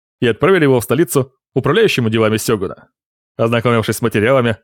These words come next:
тот издал указ, изгоняющий вдову покойного с детьми из провинции Этидзен, ибо в те времена семья чиновника даже после его смерти несла ответственность за все деяния, что он совершил. Но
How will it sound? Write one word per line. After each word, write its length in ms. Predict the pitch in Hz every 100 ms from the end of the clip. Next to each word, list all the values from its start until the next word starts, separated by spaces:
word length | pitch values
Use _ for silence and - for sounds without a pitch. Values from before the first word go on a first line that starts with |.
| _ _ -
тот 160 | 135
издал 280 | 123 113 127
указ, 380 | 131 131 - - _ _ -
изгоняющий 520 | 123 131 190 147 127
вдову 200 | 113 117
покойного 460 | 110 104 120 110 104
с 60 |
детьми 380 | 107 - 127 - _ _
из 120 | 120
провинции 400 | - 113 107 120 -
Этидзен, 480 | 123 127 131 92 - _ _ _ -
ибо 220 | 117 117
в 20 |
те 140 | 107 113
времена 280 | 113 117
семья 260 | 110 120 117
чиновника 600 | - 120 131 113 117 - _ _
даже 260 | 147 165 160
после 220 | 156 165
его 120 | 151
смерти 300 | 131 214 -
несла 280 | 120 107 120
ответственность 540 | 110 147 - 123 - _ _
за 160 | 131
все 140 | 123 117
деяния, 280 | 131 190 113
что 140 | -
он 80 | 110
совершил. 500 | 113 113 - 107 - _ _ _ _ _
Но 340 | 117 123 117